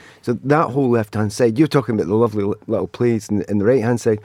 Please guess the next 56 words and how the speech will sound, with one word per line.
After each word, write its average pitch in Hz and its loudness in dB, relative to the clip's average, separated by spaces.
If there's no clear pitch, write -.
So 151 0
there's 147 0
so 196 0
much 185 2
to 120 -2
like 143 2
about 123 0
him. 92 -6
And 151 4
watching 180 2
the 175 4
game 151 4
in 131 2
up - -4
close, 135 -4
I've 185 0
seen 170 0
Kimmich 123 -2
quite 107 -4
a - -14
few 156 0
times, 90 -6
right? 101 -4
We 139 2
all 151 4
know 143 4
his 120 0
best 113 0
position, 107 -2
which 95 -4
is 107 2
everywhere. 127 2
And 147 2
I 180 0
didn't 160 2
know 147 4
he 170 4
had 135 -4
the 123 -4
delivery. 139 -2
He's 240 2
got - -6
the - -4
delivery 165 2
of 120 -4
as 143 2
good 180 0
as 185 2
you'll 139 0
see 139 2
around. 139 4
He 170 -2
took - -4
all 143 0
the 123 0
corners, 123 0